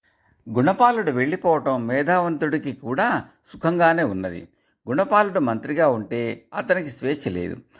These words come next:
అందుచేత తన బాల్యమిత్రుడైన సుబుద్ధిని మంత్రిగా పెట్టుకుని, మేధావంతుడు ఇష్టం వచ్చినట్టు రాజ్యం చేయసాగాడు. రాజు, మంత్రి కలిసి చేసే పనులు అన్నీ సభికులకు వేళాకోళంగా ఉండేవి.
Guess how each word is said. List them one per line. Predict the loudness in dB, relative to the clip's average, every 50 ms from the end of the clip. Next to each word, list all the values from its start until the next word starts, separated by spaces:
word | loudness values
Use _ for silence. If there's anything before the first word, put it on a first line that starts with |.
| -20 -20 -6 -2
అందుచేత | 0 0 0 0 -2 0 0 0 4 4 4 4 4 2 0
తన | 0 0
బాల్యమిత్రుడైన | 0 2 2 2 2 0 -2 -4 -6 -4 -2 2 2 4 4 4 2 0 0
సుబుద్ధిని | -2 -4 -6 -6 -6 -6 -4 -2 -2 -2 -2 -4 -4 -4
మంత్రిగా | -4 -4 -4 -4 -2 -2 2 2 2 2
పెట్టుకుని, | 2 -2 -6 -10 -6 -4 -2 -2 -2 -2 -4 -6 -12 _ _ _ _ _ -2
మేధావంతుడు | 0 2 2 4 4 2 2 0 -2 -2 -2 -2 -2 -2 -4 -8 -12
ఇష్టం | -14 -12 -8 -6 -4 -4
వచ్చినట్టు | -4 -6 -4 -4 -2 -2 0 0 0 2
రాజ్యం | 2 2 2 2 0 -2 -4 -6 -4 -4
చేయసాగాడు. | -4 -2 -2 -2 -4 -4 -4 -4 -4 -4 -6 -6 -8 -12 _ _ _ _ _ _ _ _ _ _ _ _ _ _ _ _ _ _ _ _ _ _ _ _ _ _ _ _ _ -2
రాజు, | 0 2 4 4 4 2 0 0
మంత్రి | -2 0 0 0 0 -2 -2 -4 -4 -4 -2
కలిసి | 0 0 0 -2 -4 -6 -6 -6 -6 -6 -4 -4
చేసే | -4 -4 -2 -4 -4
పనులు | 0 0 0 2 2 4 4
అన్నీ | 2 2 0 0 0 0 0 0 -2 -6 -8 _ _ _ _ _
సభికులకు | -4 -4 -2 -4 -4 -2 -2 -2 -2 -2 -2 -4 -4 -6 -12 _ _ -2
వేళాకోళంగా | 2 2 4 4 4 2 2 0 0 0 0 0 0 2 2
ఉండేవి. | 0 0 -2 -6 -8 -8 -10 -10 -12 -14 -16